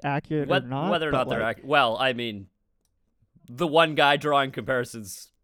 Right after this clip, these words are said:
Speaker 2: is Vladimir Putin.
Speaker 1: Point being, Vladimir Putin is, is, is,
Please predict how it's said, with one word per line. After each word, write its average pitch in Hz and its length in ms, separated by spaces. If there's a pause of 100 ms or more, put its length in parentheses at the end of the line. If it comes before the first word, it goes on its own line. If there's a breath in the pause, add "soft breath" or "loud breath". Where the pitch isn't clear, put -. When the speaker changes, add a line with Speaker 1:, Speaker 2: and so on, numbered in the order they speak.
(200)
Speaker 2:
is 107 300 (580)
Vladimir 107 400
Putin. 127 320
Speaker 1:
Point 247 220
being, 170 260
Vladimir 190 380
Putin 147 320
is, 123 180
is, 120 300
is, 123 340